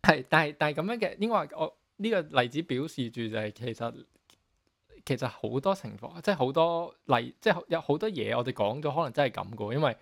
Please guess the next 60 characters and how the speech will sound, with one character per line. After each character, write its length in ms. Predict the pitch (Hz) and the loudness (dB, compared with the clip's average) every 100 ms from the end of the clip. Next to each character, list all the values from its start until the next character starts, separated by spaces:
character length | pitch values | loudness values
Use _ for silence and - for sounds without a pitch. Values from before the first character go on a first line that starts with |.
| _ _ | _ _
即 100 | - | 4
係 80 | 208 - _ _ - | 4 2 _ _ -2
如 140 | 135 | 0
果 100 | 185 | 0
睇， 160 | - - | -2 -4
如 120 | 127 | 0
果 100 | 160 | 2
係 260 | 170 123 117 | 2 0 0
我 80 | 120 | -2
冇 520 | 120 113 120 123 139 | 0 -2 -2 -4 2
望 240 | 120 117 | 2 2
到 160 | 113 123 | -2 -2
架 120 | 160 | 0
十 120 | 135 | -2
七 120 | - 151 | 0 0
號 120 | 139 | 0
巴 140 | 135 | -2
士 120 | 135 139 | -4 -4
行 320 | - 101 101 | 0 -2 -2
過 240 | 110 110 | -4 -2
嘅 60 | 110 | 0
話， 120 | 120 | 0
我 120 | 135 | 0
就 140 | 123 113 | -2 -2
覺 140 | 127 | -2
得 100 | 120 | -2
自 120 | 143 107 | -2 -2
己 80 | |
係 140 | 117 120 | -2 -2
啱 260 | 110 104 | -4 -4
嘅 80 | 104 | -8
咯。 260 | 110 113 120 _ - | -16 -18 -20 _ -4
我 120 | 139 | 0
就 120 | 147 | 2
會 120 | 135 | 0
相 200 | 139 160 | 0 0
信 180 | 151 131 | 0 -4
自 180 | - 113 | -6 -4
己， 220 | 107 110 | -2 -2
啊， 200 | 135 131 120 | 0 0 0
係 60 | |
喎， 40 | 117 | -2
我 500 | 127 120 123 123 131 | 0 -2 0 -2 -2
個， 80 | - 113 | -2 -2
我 40 | |
個 80 | 123 | -2
視 180 | - 113 | -4 -6
力 60 | 107 | -2
真 180 | 139 | 0
係 20 | 117 | 0
好 140 | 104 | -2
好 80 | 104 | -4
喎， 140 | 101 | -4
咁 140 | 104 101 | -2 -4
遠 140 | 101 | -6
都 120 | 117 | -10
睇 140 | 117 - | -8 -8
到。 200 | - 117 _ _ | -8 -12 _ _
即 100 | - | 0
係 80 | 165 | 0